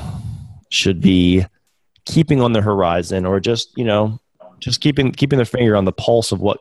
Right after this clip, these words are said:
what could be headed. Um, and you had, you had talked about voice search, and I hear that a lot from, from, I listen to Gary Vaynerchuk, and I hear how he's just like, he's like triple doubling, triple down on, on voice because he just hears it as being the arbitrage of how we use our time.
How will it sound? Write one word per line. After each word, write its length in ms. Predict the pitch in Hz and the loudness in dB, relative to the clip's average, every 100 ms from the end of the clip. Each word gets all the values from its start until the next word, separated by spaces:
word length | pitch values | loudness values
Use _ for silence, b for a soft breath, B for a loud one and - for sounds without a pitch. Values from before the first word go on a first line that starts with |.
| - | -6
what 260 | 104 - | -4 -4
could 140 | - 98 | -4 -2
be 160 | 92 | 0
headed. 340 | 90 87 - _ B B B B B _ | 0 -2 -4 _ B B B B B _
Um, 440 | - 98 92 87 - _ - | -2 0 2 -2 -6 _ -6
and 160 | 104 104 | 0 2
you 140 | 123 | 2
had, 180 | 117 120 | 2 0
you 140 | 110 | 2
had 120 | - | 2
talked 320 | - 131 131 117 | 0 -2 -2 0
about 300 | 95 101 90 | 0 -2 -2
voice 340 | 98 101 104 - | 0 2 2 -2
search, 340 | 98 101 - | -6 -8 -6
and 120 | 98 | -2
I 100 | 98 | -2
hear 200 | 98 127 | 0 0
that 120 | 113 | 2
a 60 | 101 | 2
lot 320 | 98 101 - | 2 0 -2
from, 260 | - 92 90 - _ | -4 -4 -4 -10 _
from, 200 | - 92 | -6 0
I 80 | 98 | 2
listen 240 | 104 104 | 2 0
to 80 | 95 | 0
Gary 240 | 92 90 | 2 2
Vaynerchuk, 540 | 87 110 101 - 90 98 | 2 2 0 0 -2 -2
and 80 | |
I 80 | 98 | -2
hear 240 | 95 101 92 | 0 0 2
how 100 | 90 | 0
he's 260 | 101 95 | -2 -8
just 240 | - - - | -12 -16 -10
like, 200 | 92 - | -8 -6
he's 180 | 120 101 | -2 0
like 160 | 87 | 0
triple 320 | - 120 113 | 0 0 0
doubling, 600 | 101 104 101 98 101 - | 0 0 2 2 2 -2
triple 260 | - 131 120 | -2 -4 -2
down 320 | 110 104 104 | -4 -4 -4
on, 220 | 90 87 - B B B 95 | -2 -4 -6 B B B -4
on 140 | 98 | -2
voice 340 | 101 117 95 | 2 2 2
because 240 | - 95 92 | 0 0 0
he 120 | 101 | 0
just 300 | 101 92 - | 0 -2 -4
hears 360 | - 117 107 101 | -8 0 0 2
it 80 | |
as 120 | 104 - | 0 0
being 360 | 104 98 95 | 0 2 2
the 120 | 95 | 2
arbitrage 720 | 98 120 127 110 101 87 92 - | 2 2 0 -2 -2 0 0 -2
of 140 | 107 92 | -6 -2
how 160 | 101 | -2
we 100 | 98 | 0
use 220 | 95 101 | 0 0
our 100 | 90 | -2
time. 320 | 85 95 78 | -4 -6 -6